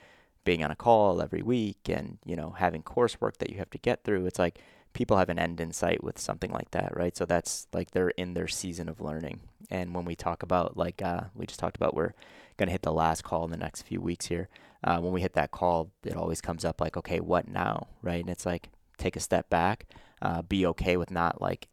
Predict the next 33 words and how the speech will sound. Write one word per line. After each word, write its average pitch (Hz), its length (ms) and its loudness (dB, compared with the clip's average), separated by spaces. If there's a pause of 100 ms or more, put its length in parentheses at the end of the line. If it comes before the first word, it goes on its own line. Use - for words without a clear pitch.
(120)
downloading 85 580 -2
new 85 360 -6
i-, - 420 -6
information 90 600 -2
into 87 160 -6
your 85 100 -2
brains 87 420 -4
for - 120 0
a 107 40 6
little 104 200 2
bit 123 260 2
and 98 140 -6
just - 160 -8
go 107 100 0
out 104 80 2
and 101 80 -4
just 87 220 -10
do 90 180 -4
the - 100 -18
thing, - 340 -10 (120)
right? 92 220 -4
Like, - 180 -4
just - 160 -16
go 95 220 0
and, 92 180 -6
and, 85 240 -10 (160)
and 87 220 -10 (340)
practice - 560 0
what 90 160 -2
you 82 160 -6
already 90 340 -4
learned. 85 380 -6 (540)
Um, 90 340 -2